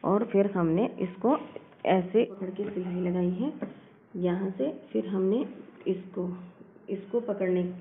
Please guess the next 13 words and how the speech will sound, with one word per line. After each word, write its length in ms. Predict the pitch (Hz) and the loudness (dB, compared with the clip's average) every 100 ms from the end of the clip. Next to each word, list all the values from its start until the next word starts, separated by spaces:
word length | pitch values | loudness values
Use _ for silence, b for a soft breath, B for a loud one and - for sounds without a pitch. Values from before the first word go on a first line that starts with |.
| - | -8
इसको 280 | 190 - 220 | -6 -4 -4
पकड़ 280 | 208 208 | -4 -4
के 160 | 202 226 | -4 -4
हमने 220 | 214 220 | -4 -4
फिर 140 | 226 226 | -4 -4
सिलाई 280 | - 202 | -2 0
लगाई। 200 | 196 214 - B B - | 0 -2 -6 B B 0
हमने 200 | 202 247 | 2 2
तीनों 340 | - 214 226 | 0 -2 0
parts 340 | 254 202 180 - | -2 -4 -4 -4
को 140 | 233 | -4
अलग-अलग 640 | 285 190 190 190 185 175 170 | -2 0 2 2 2 2 2
attach 420 | 165 165 165 | 0 -2 -4